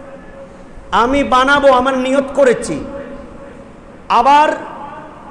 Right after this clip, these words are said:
ইচ্ছাও করছি বানাবো, এমন সময় এই দুটো জিনিস গোপন। এই দুটো জিনিসকে যখন, দুটি বস্তুকে, গোপন বস্তুকে আমি এক জায়গায় রাখবো, এবার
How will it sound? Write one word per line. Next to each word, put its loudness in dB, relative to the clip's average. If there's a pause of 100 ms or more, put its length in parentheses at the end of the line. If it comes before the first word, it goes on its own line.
(360)
ইচ্ছাও 2
করছি 0
বানাবো, 2 (1400)
এমন -2
সময় 0 (680)
এই 4
দুটো 0
জিনিস -4 (100)
গোপন। -4 (920)
এই 4
দুটো 2
জিনিসকে 0
যখন, 0
দুটি -6
বস্তুকে, 0
গোপন -2
বস্তুকে -2
আমি 0
এক -2
জায়গায় 2
রাখবো, 0 (1700)
এবার 4